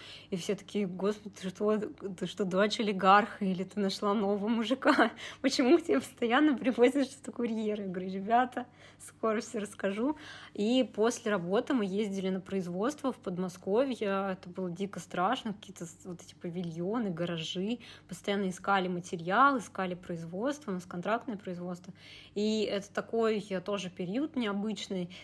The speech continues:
когда ты девчонка, ну, для них, знаешь, а, там, производство — это такие мужчины за пятьдесят, которые прошли девяностые,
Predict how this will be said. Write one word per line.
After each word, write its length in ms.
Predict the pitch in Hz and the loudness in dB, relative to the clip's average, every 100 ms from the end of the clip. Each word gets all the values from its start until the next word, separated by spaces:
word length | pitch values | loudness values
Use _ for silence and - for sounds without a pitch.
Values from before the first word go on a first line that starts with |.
| - | -8
когда 280 | 190 190 202 | -2 4 4
ты 240 | 202 214 | 4 0
девчонка, 880 | 202 175 - 196 220 415 427 302 240 - | 0 -2 -2 2 4 4 4 2 2 -2
ну, 220 | 254 220 | -2 -2
для 240 | 214 196 196 | -2 -4 0
них, 320 | 220 202 190 | 0 0 -4
знаешь, 520 | 208 180 202 269 240 - | -8 -2 2 2 -2 -2
а, 200 | 190 180 | -2 -2
там, 260 | 175 175 170 | -4 -6 -6
производство — 640 | - 190 185 214 208 - 185 | -6 -4 -2 -4 -4 -6 -4
это 220 | 180 185 175 | -4 -6 -8
такие 280 | 180 196 | -8 -4
мужчины 460 | 190 180 - 226 214 | -4 -4 -4 -4 -2
за 120 | 180 | -4
пятьдесят, 580 | 175 170 170 202 220 - | -8 -10 -8 2 4 4
которые 260 | 233 208 196 | -2 -6 -6
прошли 260 | 190 - | -8 -8
девяностые, 880 | 190 180 180 196 277 311 - 240 226 | -6 -4 -4 0 -2 -2 -4 -2 -2